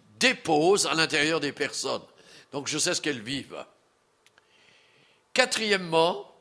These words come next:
la quatrième pierre, c'est la justice de Dieu. La racine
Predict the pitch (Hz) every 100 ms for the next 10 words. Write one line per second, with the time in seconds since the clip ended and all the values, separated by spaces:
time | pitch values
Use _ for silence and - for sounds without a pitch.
0 | _ _ _ _ _ _ _ _ _ _
1 | _ _ - 92 110 214 208 208 190 170
2 | 135 131 135 127 127 123 - _ _ _
3 | _ - - 143 131 - - _ _ 101
4 | 101 101 104 131 - - - 123 110 -
5 | 98 92 - 80 58 - _ _ _ _
6 | _ _ _ _ _ _ _ _ _ _
7 | _ _ _ _ - - - - 113 123
8 | 170 - 208 214 208 220